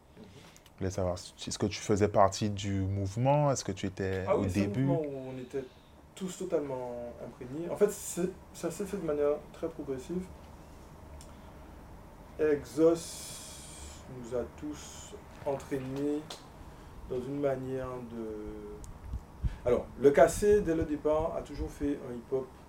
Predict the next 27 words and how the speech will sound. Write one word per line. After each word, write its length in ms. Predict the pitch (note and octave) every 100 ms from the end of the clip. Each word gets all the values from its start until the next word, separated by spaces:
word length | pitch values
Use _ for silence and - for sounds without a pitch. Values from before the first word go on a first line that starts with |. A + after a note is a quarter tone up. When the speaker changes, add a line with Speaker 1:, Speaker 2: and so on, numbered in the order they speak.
| - - - - - - - - - - - - - - - -
Speaker 2:
créole, 540 | - B2+ A#2+ B2 C3 C3
Guadeloupe, 500 | A#2+ G#2 G#2 A2+ B2+ B2+ - - G#2+ A2+
local. 380 | A2 B2 A#2+ A#2+
Donc 560 | A#2 G#2+ G2+ - A2+ A2
voilà. 160 | A2 - - - -
Déjà, 260 | B2+ C3 C#3
le 80 | B2
truc 240 | D3 C#3+
a 20 |
été 220 | B2+ B2+ B2 A#2 A2 - - - - -
centré 360 | - B2+ C#3+
sur 200 | C#3 -
le 540 | C3 B2+ C3 - - A#2+
pays 80 | A#2
Guadeloupe. 380 | A#2 A#2+ F#3+ - - - - - - - - - - - -
Et 100 | C#3
dans 160 | C3+ D3
la 80 | E3+
manière 280 | F3 F3 E3+
de 60 |
composer 360 | D3+ D3 C#3+ C3+
d'Exos, 400 | B2+ B2 D3 D#3+
ça 340 | - - -
a 40 | C3
été 300 | B2 - C#3
aussi, 280 | B2+ - E3
ben, 180 | E3